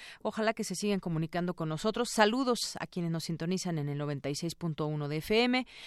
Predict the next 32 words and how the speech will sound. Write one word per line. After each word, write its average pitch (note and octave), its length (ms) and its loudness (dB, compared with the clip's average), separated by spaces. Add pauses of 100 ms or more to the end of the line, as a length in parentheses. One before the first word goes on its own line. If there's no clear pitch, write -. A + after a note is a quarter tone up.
(120)
y B3 120 0
en B3 80 0
w A3+ 280 2
w E3+ 220 2
w G3+ 120 2
punto G3+ 300 2
radio D3+ 260 0
unam G#3 280 0
punto D#3+ 340 -4
unam D#3+ 240 0
punto E3 300 -4
m D3 220 0
x. - 320 -6 (280)
Saludos C4 500 2
a G3+ 120 8
Alejandro G3+ 420 2
Cardiel, G3+ 560 2
a E3+ 60 0
Gerardo D#3+ 400 -2
Soublet, F3 800 0
a D3+ 180 -4
Serge, G3 600 0 (500)
a D#3 520 0
José F#3+ 240 0
Luis G#3+ 160 2
Sánchez, A3 480 4
que F#3 80 -2
nos D#3+ 160 0
decía F3 580 0 (180)
aquí, F#3 500 -4
nos D3+ 180 -6
posteaba E3 680 -2